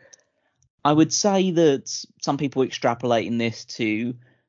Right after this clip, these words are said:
make some suggestions that Punk came into A E W to, quote unquote, put the young talent over. And just because he has beef with one of those young talents means that he wouldn't be willing to put other young talent over, which I think is,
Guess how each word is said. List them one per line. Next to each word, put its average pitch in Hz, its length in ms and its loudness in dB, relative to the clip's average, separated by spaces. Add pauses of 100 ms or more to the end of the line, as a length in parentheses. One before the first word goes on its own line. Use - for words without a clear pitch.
(100)
make 120 320 0
some 117 160 -4
suggestions 113 560 -6
that 107 400 0
Punk 110 300 -6
came 113 240 -2
into 101 500 -6
A 101 80 0
E 101 80 -8
W 104 340 -6
to, 107 380 -6
quote 87 200 -4
unquote, 101 320 -4
put - 260 -6
the 98 280 -6 (300)
young 110 300 0
talent 104 340 -4
over. 98 600 -2 (280)
And 117 120 -4
just 110 160 -4
because 110 400 -2
he 117 140 -4
has 107 320 -6
beef 113 360 -4
with 107 260 -6
one 117 280 0
of 107 120 -4
those 104 320 -4
young 110 220 -4
talents 107 420 -6
means 107 280 -6
that - 120 -8
he 110 140 -8
wouldn't 107 280 -6
be 104 100 -4
willing 95 300 -4
to - 60 -14
put - 180 -4
other 101 240 0
young 85 300 -6
talent 90 340 -8
over, 80 380 -6
which - 200 -10
I 82 60 -8
think - 260 -16
is, - 280 -14